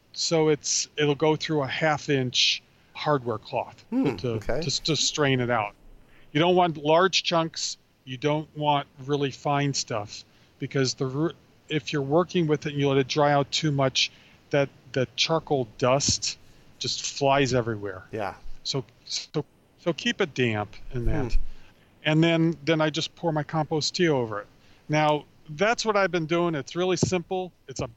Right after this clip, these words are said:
Speaker 1: backyard process. Anybody can do it. Uh, there are a couple other ways. The, the way that has, they've been using for thousands of years is you dig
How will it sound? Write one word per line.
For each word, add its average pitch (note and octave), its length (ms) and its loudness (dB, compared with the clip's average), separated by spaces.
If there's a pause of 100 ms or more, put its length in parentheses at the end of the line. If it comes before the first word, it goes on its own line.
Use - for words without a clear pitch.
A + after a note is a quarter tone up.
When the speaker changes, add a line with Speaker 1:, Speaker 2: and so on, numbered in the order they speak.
Speaker 1:
backyard D#3+ 580 -2
process. D3+ 580 -2
Anybody C#3+ 400 -2
can C#3 200 -8
do C3+ 240 -4
it. C3+ 200 -8 (540)
Uh, C3+ 200 0
there D3+ 220 4
are E3+ 160 6
a D#3+ 40 0
couple C#3+ 400 -2
other C3 180 0
ways. G#2+ 520 -8 (680)
The, D#3+ 280 4 (140)
the D#3 80 -2
way F3+ 220 4
that G3 160 2 (100)
has, E3 320 0
they've E3 140 0
been D#3+ 160 0
using E3 380 2
for C3+ 300 -2 (360)
thousands D3 760 0
of A#2+ 120 -4
years A#2 580 -2 (380)
is C#3 180 -2
you C#3+ 80 -2
dig D3+ 300 2